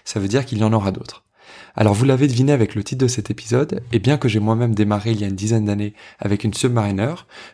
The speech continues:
je vais vous parler de la Rolex Datejust, et pas n'importe laquelle, celle de votre année de naissance. Dans cet épisode,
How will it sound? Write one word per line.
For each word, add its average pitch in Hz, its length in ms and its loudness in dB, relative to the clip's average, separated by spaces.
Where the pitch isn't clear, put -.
je 107 140 2
vais 113 100 4
vous 139 140 0
parler 117 240 2
de 120 100 4
la 98 120 0
Rolex 117 500 -2
Datejust, 117 580 0
et - 80 -4
pas 160 140 2
n'importe 139 320 0
laquelle, 139 440 -2
celle 147 220 0
de 127 80 4
votre 104 240 2
année 156 120 2
de 151 60 0
naissance. - 600 -4
Dans 131 120 2
cet 175 220 0
épisode, 156 600 0